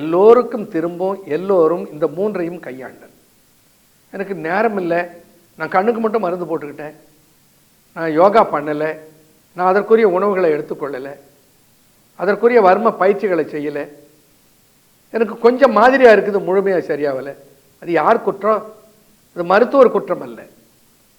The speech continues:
மருந்தின் குற்றமும் அல்ல, கையாண்டவருடைய பிழை. சொன்ன ஒவ்வொன்றும் முக்கியம். உணவு முக்கியம். இந்த உணவு சாப்பிடுங்கன்னா அந்த உணவை எடுக்க வேண்டும், இந்த உணவை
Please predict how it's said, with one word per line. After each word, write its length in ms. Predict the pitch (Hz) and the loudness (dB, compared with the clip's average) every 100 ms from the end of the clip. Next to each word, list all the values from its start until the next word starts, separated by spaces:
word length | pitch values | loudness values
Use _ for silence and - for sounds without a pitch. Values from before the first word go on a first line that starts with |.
| _ 165 | _ 4
மருந்தின் 380 | 220 277 285 247 | 4 4 0 2
குற்றமும் 400 | 233 226 190 135 | 2 0 -4 -10
அல்ல, 140 | 110 101 _ _ _ _ _ _ _ _ 165 | -14 -20 _ _ _ _ _ _ _ _ -6
கையாண்டவருடைய 720 | 190 247 240 220 175 143 143 - | 4 4 4 2 0 -4 -10 -16
பிழை. 220 | 127 135 - _ _ _ _ _ _ _ _ _ _ _ _ _ _ _ _ _ - | -14 -14 -16 _ _ _ _ _ _ _ _ _ _ _ _ _ _ _ _ _ -8
சொன்ன 240 | 214 269 208 | 0 2 6
ஒவ்வொன்றும் 360 | 220 285 330 302 | 6 8 4 4
முக்கியம். 340 | 254 - 190 - - 147 | 0 0 -2 -2 -12 -4
உணவு 180 | 202 214 180 | 2 2 2
முக்கியம். 340 | - 190 - - _ _ _ _ 170 | -6 -6 -6 -16 _ _ _ _ 2
இந்த 120 | 220 233 | 6 8
உணவு 180 | 285 247 | 6 6
சாப்பிடுங்கன்னா 460 | 233 262 269 254 277 | 2 4 0 2 2
அந்த 120 | 262 226 | 4 4
உணவை 180 | 262 240 | 6 6
எடுக்க 180 | 233 254 226 | 4 4 0
வேண்டும், 260 | 156 - - - _ _ _ _ _ 180 | 0 -10 -18 -20 _ _ _ _ _ 0
இந்த 100 | 220 226 | 6 8
உணவை 200 | 269 | 8